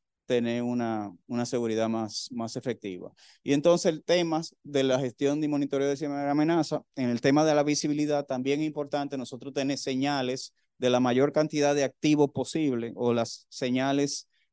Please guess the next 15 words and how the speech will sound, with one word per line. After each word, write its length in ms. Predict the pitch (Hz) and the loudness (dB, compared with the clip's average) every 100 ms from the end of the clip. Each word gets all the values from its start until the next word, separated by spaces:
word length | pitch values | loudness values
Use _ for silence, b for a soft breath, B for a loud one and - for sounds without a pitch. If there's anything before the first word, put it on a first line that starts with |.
| _ | _
que 400 | - 143 139 131 | 2 4 4 0
nos 300 | 135 127 - - | -2 -2 -4 -4
hagan 360 | 127 139 135 | -4 -2 0
más 180 | 131 139 | 0 0
sentido 480 | - 143 165 156 156 | 0 0 0 0 2
para 300 | 151 147 147 | 4 4 2
tener 300 | 147 143 143 | 0 0 0
una 160 | 147 139 | -2 -2
visibili-, 420 | 135 135 131 123 | -4 -4 -6 -4
una 280 | 131 139 139 | 0 0 2
visión 380 | 135 - 139 135 | 0 -2 -2 0
completa 680 | 131 120 135 135 120 123 - _ - | 0 2 2 2 0 -6 -12 _ -6
y 160 | 123 | -2
una 180 | 123 139 | 0 2
visibilidad, 760 | 135 131 131 127 120 117 117 | 2 0 0 -2 -2 -2 -6